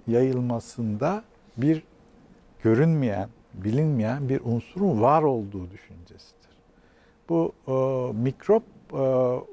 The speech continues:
hususu ve bunu zaten, e, Fatih zamanı Akşemseddin resmen bunu açıklayacaktır.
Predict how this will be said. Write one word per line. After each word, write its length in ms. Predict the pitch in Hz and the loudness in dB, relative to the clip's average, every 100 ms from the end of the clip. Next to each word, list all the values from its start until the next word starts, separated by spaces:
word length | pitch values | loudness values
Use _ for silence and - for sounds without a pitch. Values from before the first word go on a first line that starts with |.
| - | -12
hususu 680 | 139 135 131 113 - 190 226 - - _ _ 123 | -6 -4 -2 -2 -4 -6 -6 -8 -20 _ _ -2
ve 160 | 120 | 0
bunu 240 | 156 175 143 | 2 2 2
zaten, 440 | 131 143 143 120 110 - 123 | 2 2 0 -4 -6 -10 -4
e, 220 | 117 113 110 104 - | -2 -2 -4 -8 -18
Fatih 460 | - 127 127 - 110 | -4 0 0 -2 -10
zamanı 400 | 107 104 101 107 113 | -8 -8 -10 -12 -14
Akşemseddin 840 | - 123 107 - 98 - - 185 - - - - _ - | -8 -4 -4 -6 -10 -10 -6 -6 -6 -16 -20 -20 _ -6
resmen 560 | 123 127 - 104 135 214 - _ | -2 -2 -4 -4 -4 -6 -12 _
bunu 220 | 113 135 - | -6 -4 -6
açıklayacaktır. 1040 | 92 - - 104 95 101 - _ - - | -10 -12 -8 -8 -6 -6 -8 _ -20 -20